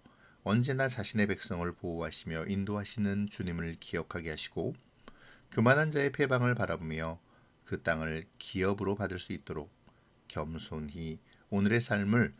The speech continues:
하나님이 원하시는 하나님의 백성의 삶으로 살아가게 하여 주시옵소서. 이방의 권세와 화려함을 부러워하여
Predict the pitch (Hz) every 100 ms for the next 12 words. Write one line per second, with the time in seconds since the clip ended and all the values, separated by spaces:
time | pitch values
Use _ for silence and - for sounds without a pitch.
0 | - _ - 143 147 139 151 110 101 104
1 | 104 95 104 - 92 82 82 82 - 92
2 | - 98 110 120 95 87 95 101 110 107
3 | 80 80 76 78 80 82 85 - 82 87
4 | 80 80 - 78 - - - - _ -
5 | - - - - 120 113 107 104 95 95
6 | 92 - 92 90 87 - 117 107 92 87
7 | 82 - 87 82 80 80 80 82 80